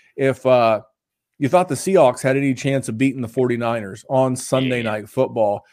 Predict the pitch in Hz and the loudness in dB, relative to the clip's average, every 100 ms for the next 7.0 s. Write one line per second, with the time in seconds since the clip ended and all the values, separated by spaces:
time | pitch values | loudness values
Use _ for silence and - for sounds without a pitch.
0 | _ _ - 151 156 143 131 131 127 220 | _ _ -8 -6 -2 -2 0 0 2 0
1 | 285 185 - 127 113 - - - 180 233 | 0 -2 -2 -4 -4 -8 -16 -2 -2 -2
2 | 202 214 220 170 139 127 110 _ _ _ | -2 0 0 -2 -2 -6 -10 _ _ _
3 | 127 113 123 151 208 208 - 190 233 240 | -14 -4 0 2 2 0 -2 -4 -4 -8
4 | _ _ _ - 214 196 - 254 220 139 | _ _ _ -2 0 0 0 2 2 2
5 | 131 113 - 113 120 117 110 110 113 113 | 0 0 -6 -8 -4 -4 -4 -6 -2 -2
6 | 110 98 - 95 107 _ _ - 135 - | -2 -8 -10 -14 -18 _ _ -4 -4 -4